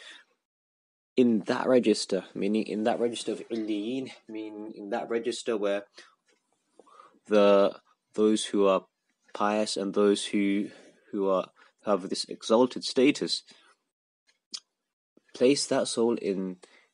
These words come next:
in that group of people. So that's the first meaning of Illiyin. The second meaning of Illiyin, it refers to a place. Now this place is beneath the Arsh of Allah Ta'ala,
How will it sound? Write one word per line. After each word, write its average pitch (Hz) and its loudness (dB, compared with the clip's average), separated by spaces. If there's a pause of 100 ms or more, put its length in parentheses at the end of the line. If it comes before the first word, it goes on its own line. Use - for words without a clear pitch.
(500)
in 101 -6
that 117 -2
group 95 -4
of - -18
people. - -8 (600)
So - 0
that's - -2
the 113 -2
first 101 2
meaning 90 -2
of 82 -6
Illiyin. 85 -6 (240)
The - -8
second 127 2
meaning 120 4
of 98 -4
Illiyin, 110 -2 (280)
it - -4
refers 98 2
to 95 -4 (640)
a - -4
place. - 0 (240)
Now 95 0
this 110 -4
place 123 4 (460)
is 98 -2
beneath 98 -2
the 92 0
Arsh 104 -2
of 95 -2
Allah 92 0
Ta'ala, 113 0